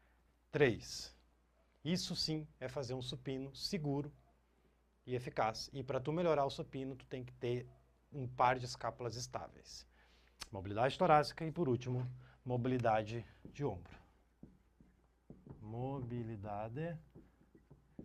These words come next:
de ombro. Deixa eu tentar dividir isso aqui pra ficar um pouco mais visível. Isso aqui é uma história.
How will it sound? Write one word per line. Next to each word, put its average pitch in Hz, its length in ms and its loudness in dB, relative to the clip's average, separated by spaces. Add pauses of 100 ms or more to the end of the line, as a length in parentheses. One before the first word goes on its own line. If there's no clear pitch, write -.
(2750)
de 127 160 -2
ombro. 101 340 -2 (1500)
Deixa - 160 -2
eu 123 60 0
tentar 123 120 4
dividir 113 340 0
isso 113 140 -6
aqui 123 200 -4
pra 120 300 -10
ficar - 160 -8
um 110 40 -4
pouco 120 220 -6
mais 110 220 -2
visível. 104 520 -4 (1000)
Isso 110 180 -12
aqui - 180 -6
é 110 40 -2
uma 107 140 -2
história. 147 680 2